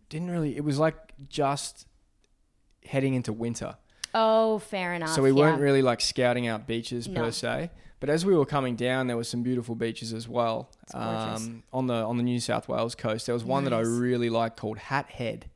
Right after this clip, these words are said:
Speaker 2: Oh, I've never heard of that.
Speaker 1: And we hadn't either. We
Speaker 2: Well,
Speaker 1: were
Speaker 2: obviously.
Speaker 1: we, we,
Speaker 2: <laughs>
Speaker 1: we, we were road tripping with mum and dad, and they kind of,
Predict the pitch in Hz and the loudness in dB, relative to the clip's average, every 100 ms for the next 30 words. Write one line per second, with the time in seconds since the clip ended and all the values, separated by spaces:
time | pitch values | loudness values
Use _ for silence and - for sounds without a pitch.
0 | _ 247 339 220 233 262 294 330 262 190 | _ -2 -2 0 0 0 -2 -2 0 -2
1 | - _ _ 113 113 110 131 147 135 143 | -4 _ _ -2 -2 2 4 4 4 2
2 | 143 120 107 107 _ 139 143 135 240 233 | 0 -2 -4 -8 _ 2 6 8 6 2
3 | - 302 440 - - 330 339 330 147 - | 4 6 10 10 10 8 8 6 -2 4
4 | - 440 403 147 143 135 151 143 147 131 | 8 8 8 6 6 8 6 6 0 0
5 | 131 120 127 120 117 120 120 120 - 110 | -2 -2 -2 -2 0 2 2 -2 -6 -6
6 | 110 110 113 110 113 120 123 127 120 117 | -4 -4 -4 -6 -4 -2 -2 -2 -2 -2
7 | 110 113 - - | -4 -8 -18 -20